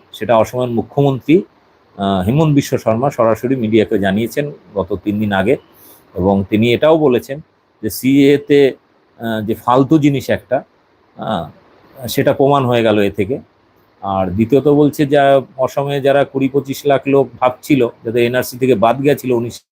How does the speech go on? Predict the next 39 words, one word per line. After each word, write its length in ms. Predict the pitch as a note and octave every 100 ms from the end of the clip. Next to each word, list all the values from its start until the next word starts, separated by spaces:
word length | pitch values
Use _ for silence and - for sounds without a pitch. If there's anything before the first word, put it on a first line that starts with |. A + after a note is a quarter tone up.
| -
লাখ, 220 | A2 G#2+
আরও 160 | G#2+ A2
কিছু 220 | A2 G#2+
মানুষ 320 | G#2+ G#2 -
ছিল, 160 | F#2+ G2+ - _ _ - - _
যারা 160 | G#2+ C3
ভাবছিল, 420 | C3 C3 C#3 C#3+
"সিএ 360 | - C3+ C#3+ C#3
এলে 120 | C#3+
মনে 160 | C#3
হয় 20 | C#3
আমরা 120 | C3+
বেঁচে 260 | B2+ -
যাব", 240 | C#3+ G#2 C#3 - _ _ _ _
কিন্তু 420 | A#2 A2+ B2 B2+ -
এই 140 | C#3
যদি 240 | D3+ D3+
হাল 260 | B2 A2+ A#2
হয়, 260 | F2+ F2 - _ _ _ _
তাহলে 240 | C3 C#3 C#3
তো 100 | C3+
বোঝা 200 | C#3 D3+
যাচ্ছে 320 | D3+ - D3+
যে 100 | C#3+
সিএ 400 | - C#3 C3+ C#3
এর 60 |
মাধ্যমে 360 | B2+ C3 A#2+ C3
নাগরিকত্ব 500 | A#2 A#2 A#2 A#2 G#2+
পাওয়া 220 | G#2+ G2+
সম্ভব 400 | - F#2 F#2+ F#2+ F2+
নয়। 120 | F2+ - _ _ _
কিন্তু 220 | A#2+ A#2
এখানকার 460 | B2 C#3+ D3 D#3 C#3+ B2+ _ _ _ _ _ -
পশ্চিমবাংলার 580 | C3 - E3+ F3 F3 D#3+
বাঙালি 300 | D#3+ D#3 D3+
হিন্দুদের, 460 | C#3 C3 A#2+ A#2+
বিশেষ 300 | A2+ A#2 C3+
করে 80 | C#3+
মতুয়াদের 600 | B2+ B2+ - D#3+ A2+ G2